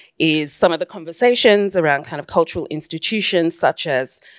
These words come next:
British Museum and Humboldt University, uh, sorry, not Humboldt University, the, uh, hu-, uh, the new museum, I can't remember the name right now. Um, but thinking about, well, what is it to be decolonized, and thinking about how we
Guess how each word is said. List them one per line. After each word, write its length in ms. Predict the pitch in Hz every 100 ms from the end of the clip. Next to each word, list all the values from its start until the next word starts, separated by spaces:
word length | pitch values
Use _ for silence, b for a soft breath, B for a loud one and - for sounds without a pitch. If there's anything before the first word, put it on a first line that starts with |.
| b b
British 240 | 185 180 175
Museum 580 | 160 226 214 202 196
and 240 | 185 156 160
Humboldt 300 | 190 175 156
University, 880 | 165 147 147 - 165 156 151 147 - _
uh, 320 | 147 139 131 -
sorry, 220 | - - - _
not 140 | 185 -
Humboldt 300 | 160 156 -
University, 600 | 151 139 139 - 139 139
the, 320 | 151 143 139
uh, 140 | 127
hu-, 380 | - 165 _ 147
uh, 260 | 135 127 - _ _ _ _ _ _ - -
the 80 | -
new 120 | 170
museum, 320 | 156 143 135 127
I 60 |
can't 200 | 143 -
remember 180 | 147 143
the 80 | 139
name 180 | 131 127
right 140 | 127
now. 220 | 156 208 _ B B B B B B
Um, 380 | 202 202 196 - b
but 160 | 202 -
thinking 400 | 277 254 240 214
about, 220 | 185 156
well, 140 | 175
what 280 | 196 214 -
is 180 | 175 170
it 140 | 180 -
to 300 | - 160 156
be 280 | 156 156 _ -
decolonized, 880 | 160 160 - 151 147 143 120 120 -
and 100 | 165
thinking 320 | 170 160 160
about 260 | 151 151 -
how 240 | - 160
we 420 | 151 151 151 131